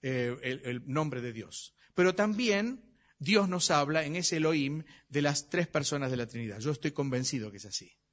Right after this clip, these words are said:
Algunos dicen que no, en prim-, en, allí en, en Génesis uno veintiséis, cuando el Señor dice,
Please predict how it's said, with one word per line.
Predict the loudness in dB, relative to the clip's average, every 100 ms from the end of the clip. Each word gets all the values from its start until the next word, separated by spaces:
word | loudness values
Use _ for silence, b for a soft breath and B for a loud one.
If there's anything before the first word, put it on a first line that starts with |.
| _
Algunos | -4 -2 0 -2
dicen | -2 -4
que | -6
no, | -4 -2 0 -2 b b
en | -10
prim-, | -4 -2 -2
en, | -4 -6 -4
allí | -4 -2 -2
en, | -2 -6 b b b
en | -4 -2
Génesis | 0 0 2 0 0
uno | 2
veintiséis, | 2 2 0 0 0
cuando | -2 -2
el | -2
Señor | -2 -2 -2
dice, | -2 0 0